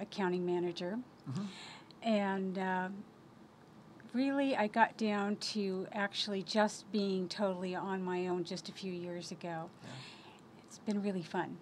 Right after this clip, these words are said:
Speaker 2: Yes.
Speaker 1: <laughs>
Speaker 2: And, and what do you specialize in now?
Speaker 1: What I'm speciali-, uh,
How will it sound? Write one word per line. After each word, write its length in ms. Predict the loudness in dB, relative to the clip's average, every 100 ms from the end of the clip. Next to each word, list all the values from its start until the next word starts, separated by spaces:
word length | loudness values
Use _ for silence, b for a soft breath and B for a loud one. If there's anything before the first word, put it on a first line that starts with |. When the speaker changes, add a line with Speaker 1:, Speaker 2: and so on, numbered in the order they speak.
| -2
Speaker 2:
Yes. 320 | 2 2 0 -10
Speaker 1:
<laughs> 60 | B B B B B -14 -4
Speaker 2:
And, 180 | 0 0 2
and 240 | 0 2
what 80 | 0
do 60 | -2
you 40 |
specialize 440 | 0 0 2 2 2
in 100 | 0
now? 220 | -2 -6 B B B B B B B 2
Speaker 1:
What 80 | 6
I'm 60 | 6
speciali-, 600 | 8 6 8 4 4 2
uh, 100 | -4